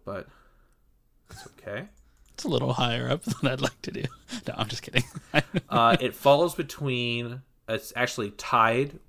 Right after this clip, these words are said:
Speaker 1: with the Child's Play remake. Right above it, film-wise, is Tucker and Dale versus Evil in the original Resident Evil film, along with Arachnophobia, actually. Uh,
Speaker 2: Oh,
Speaker 1: right
Speaker 2: interesting.
Speaker 1: below it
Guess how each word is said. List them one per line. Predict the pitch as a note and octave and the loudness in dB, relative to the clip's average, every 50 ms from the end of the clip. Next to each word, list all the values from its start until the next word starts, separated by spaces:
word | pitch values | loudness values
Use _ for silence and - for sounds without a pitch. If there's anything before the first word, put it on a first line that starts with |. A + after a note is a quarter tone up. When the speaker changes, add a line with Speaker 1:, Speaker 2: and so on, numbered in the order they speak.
| _ - | _ -4
Speaker 1:
with | A#2+ G#2+ G2+ - - | -4 -2 -4 -4 -6
the | G2+ | -12
Child's | - - - F#2+ F#2 G2+ G#2 - | -8 -4 -2 -2 0 0 -2 -4
Play | - - B2 B2 | -4 -2 -2 -2
remake. | A#2+ A#2 A2 - G2 F#2+ G#2+ - - - _ _ _ _ _ _ _ _ _ _ _ _ _ _ _ _ _ _ _ _ _ _ - - | 0 -2 -4 -4 -6 -6 -8 -10 -12 -16 _ _ _ _ _ _ _ _ _ _ _ _ _ _ _ _ _ _ _ _ _ _ -16 -4
Right | A#2 A#2+ A2 A2 A2 G#2 - | 2 4 6 6 6 4 0
above | - G2+ G2+ G2+ G2+ G#2+ - - A#2 B2 C3+ A#2+ | -4 -6 -6 -6 -8 -6 0 2 4 4 4 4
it, | A2+ A2 C3+ - - - - _ _ _ _ _ _ _ | 0 -2 -2 -4 -6 -14 -20 _ _ _ _ _ _ _
film-wise, | - - - - B2+ A#2+ A#2+ A#2 A#2 A2 G2+ G2 F#2+ F#2 F#2 F#2+ G2 F#2+ F#2+ | -20 -12 -6 -4 -4 -4 -4 -4 -6 -6 -6 -4 -4 -4 -6 -6 -8 -8 -10
is | F#2+ F#2 - | -12 -14 -14
Tucker | - - - A2 G#2 - A2 | -12 -8 -6 -6 -6 -4 -6
and | G#2 G2 F#2+ | -6 -6 -4
Dale | F#2+ F#2+ F#2+ G2 F#2+ | -4 -2 -2 -2 -4
versus | F#2+ G2 F#2 - - - - - | -4 -6 -8 -8 -10 -14 -14 -12
Evil | F#2+ F#2+ F#2+ G2+ G2 G#2 A2+ - | -12 -12 -10 -10 -8 -8 -8 -10
in | - G#2+ G2+ | -10 -12 -14
the | F#2+ F#2 F2 | -14 -14 -14
original | D3 F#3 C3+ G#2+ G2 F#2+ F#2+ F#2 | -14 -16 -16 -14 -14 -12 -12 -10
Resident | F2+ F2+ F2+ F2 G2 F#2 F#2 D#2+ | -10 -10 -12 -12 -12 -14 -14 -14
Evil | E2 G2+ G2 G2 G2+ | -14 -12 -12 -12 -12
film, | - - G#2+ G#2+ A#2 F3+ G#3+ G#3 - - - - _ _ _ _ _ _ _ _ - - - - _ _ _ _ _ _ _ _ _ _ _ _ - | -12 -12 -12 -12 -12 -12 -14 -14 -16 -20 -20 -20 _ _ _ _ _ _ _ _ -20 -20 -20 -20 _ _ _ _ _ _ _ _ _ _ _ _ -12
along | G2+ G#2 G2+ F#2 F#2 G2 | -10 -8 -8 -6 -6 -8
with | G2+ - | -8 -8
Arachnophobia, | F#2+ F#2 G2 - - A#2 - D#3 G3 A#3 C#3+ A2 E2 - - | -6 -8 -8 -8 -10 -8 -6 -6 -6 -4 -4 -6 -6 -6 -10
actually. | - - - - C2+ B1+ B1 - - _ _ _ _ _ _ - - - - - | -12 -14 -14 -12 -12 -12 -12 -14 -16 _ _ _ _ _ _ -20 -20 -18 -12 -8
Uh, | G#2 G2 F#2 | -4 -4 -2
Speaker 2:
Oh, | F#2 | 0
Speaker 1:
right | F#2+ G2+ G2 | 0 -2 -2
Speaker 2:
interesting. | - - G#2 F#2+ F2+ | -2 -4 -4 -4 -4
Speaker 1:
below | - F#2 F#2 F#2 G2+ | -4 -4 -2 -2 0
it | B2 E3+ F#3+ - - - | 0 -2 -4 -6 -12 -20